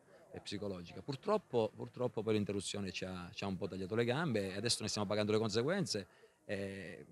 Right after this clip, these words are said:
come ho detto prima, l'esperienza mi porta a dire che adesso bisogna giocare per il risultato, perché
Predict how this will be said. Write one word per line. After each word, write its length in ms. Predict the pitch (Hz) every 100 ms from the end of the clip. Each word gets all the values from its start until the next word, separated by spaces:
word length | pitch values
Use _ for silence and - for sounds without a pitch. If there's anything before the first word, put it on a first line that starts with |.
| - - -
come 160 | 113
ho 20 |
detto 200 | 113 -
prima, 300 | 120 143 123
l'esperienza 640 | 110 107 120 123 170 123 110
mi 140 | 107
porta 260 | 107 101 101
a 20 |
dire 320 | 98 151 131
che 100 | 98
adesso 300 | 101 123 -
bisogna 220 | 104 98
giocare 260 | 87 92 92
per 140 | 95
il 60 | 92
risultato, 580 | 92 90 - 87 90 87
perché 320 | 87 95